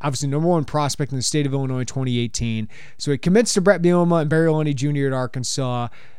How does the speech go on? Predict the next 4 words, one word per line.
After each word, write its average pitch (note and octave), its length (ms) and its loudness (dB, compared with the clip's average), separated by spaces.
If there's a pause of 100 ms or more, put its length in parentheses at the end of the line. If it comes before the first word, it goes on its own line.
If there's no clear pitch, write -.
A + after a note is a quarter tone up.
(240)
decommits, D#3+ 880 0
signs E3+ 540 0
with C#3+ 180 2
Georgia. B2+ 560 2